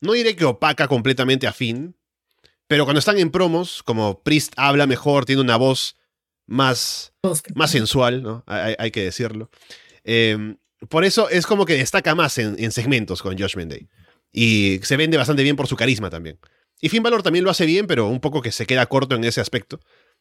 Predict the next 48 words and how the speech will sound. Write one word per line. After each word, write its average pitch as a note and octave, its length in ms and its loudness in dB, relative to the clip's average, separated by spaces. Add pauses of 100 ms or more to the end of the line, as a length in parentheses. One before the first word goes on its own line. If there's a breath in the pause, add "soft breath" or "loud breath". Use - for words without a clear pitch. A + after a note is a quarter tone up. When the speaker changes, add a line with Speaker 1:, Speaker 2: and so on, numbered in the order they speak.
(180)
Speaker 1:
Pero G#3 180 2
una G3+ 120 2
victoria E3 320 2
sobre C#3 300 2
Edge - 300 -6 (240)
seguramente C3+ 540 2
lo A2 80 0
establecería A#2 540 0
como G2+ 240 -2
alguien A2+ 400 0 (400)
más C#3+ 260 0
importante C3+ 400 0
en B2 80 0
el A#2 60 0
roster, C#3+ 460 0
alguien A#2 180 0
con G2+ 100 -4
quien F2+ 100 -10
se G2+ 100 -6
puede B2 140 0
hacer A#2 160 0
más B2 160 0
cosas B2 200 -2
que G2+ 80 -4
solamente A2+ 560 0 (460)
atormentar B2+ 520 0
a B2+ 40 2
Rey C3 120 2
Mysterio C3 400 0
con, F#2 360 -10 (300 soft breath)
con A#2+ 140 -2
su B2+ 140 -2
hijo C3+ 200 2
ahí B2 140 4
dentro A#2+ 320 0
de F#2+ 120 0
sus - 160 -8
filas. G#2+ 380 -4 (580)
Entonces F#3 300 2
me D#3+ 120 4
gusta E3+ 320 2
esa D#3 160 2
posibilidad E3 480 2
y A#2 120 0
pi-, A#2 180 -4
también C3 360 0
apuesto A2 460 -2
por F2 320 -8